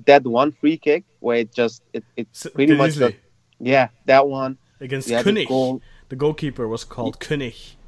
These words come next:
Speaker 1: You had a goal from, uh, from Fatih Tekke, like, a hip shot from, like,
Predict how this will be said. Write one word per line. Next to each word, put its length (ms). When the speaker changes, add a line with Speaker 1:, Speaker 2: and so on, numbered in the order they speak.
Speaker 1:
You 180
had 200
a 40
goal 300
from, 400
uh, 260
from 160
Fatih 340
Tekke, 460
like, 260
a 80
hip 240
shot 280
from, 140
like, 160